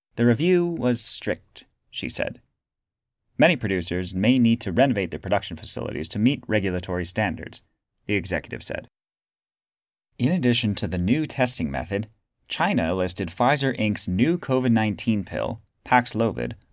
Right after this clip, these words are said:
among official treatments. It was the first such recommendation since the N M P A issued conditional approval of the treatment February eleventh. A monoclonal neutralizing antibody therapy developed by Chinese company Brii Biosciences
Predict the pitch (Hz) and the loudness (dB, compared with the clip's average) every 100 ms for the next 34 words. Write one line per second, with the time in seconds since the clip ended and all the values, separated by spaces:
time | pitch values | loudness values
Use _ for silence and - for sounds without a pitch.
0 | - 117 117 123 - 120 151 - 131 - | 4 6 8 6 2 0 0 0 -4 -4
1 | 165 156 - - - _ _ _ _ _ | -6 -8 -6 -6 -6 _ _ _ _ _
2 | _ 135 123 95 87 85 156 170 - 131 | _ -6 -4 -6 -6 -2 2 2 4 2
3 | 127 113 110 101 98 80 76 - 90 92 | 2 0 0 0 0 -2 -4 -4 -4 -4
4 | 90 92 - 123 123 120 110 98 85 76 | -6 -6 0 2 4 2 0 -4 -2 -4
5 | 82 101 - 107 104 98 135 - 131 110 | -4 -4 -2 -4 -4 -4 -2 0 0 0
6 | - 143 98 78 - - 87 - 80 - | -2 -4 -2 -4 -6 -8 -8 -6 -8 -4
7 | 110 98 95 95 92 92 - - - _ | -4 -2 -4 -4 -2 -4 -4 -10 -20 _
8 | _ _ _ _ _ _ _ - 92 101 | _ _ _ _ _ _ _ -6 0 2
9 | 135 143 120 117 107 101 110 104 95 87 | 2 0 0 0 0 -2 -4 -2 -2 -2
10 | 87 110 139 117 85 78 80 73 64 - | -2 0 0 0 0 -2 -2 -4 -4 -4
11 | 87 95 95 101 107 90 98 113 107 - | -6 -4 -2 -2 -2 -4 0 0 0 -2
12 | 95 87 82 82 101 117 123 104 101 98 | -6 -4 -6 -4 -2 2 2 2 2 2
13 | 87 - - - - - | -2 -4 -4 -6 -10 -10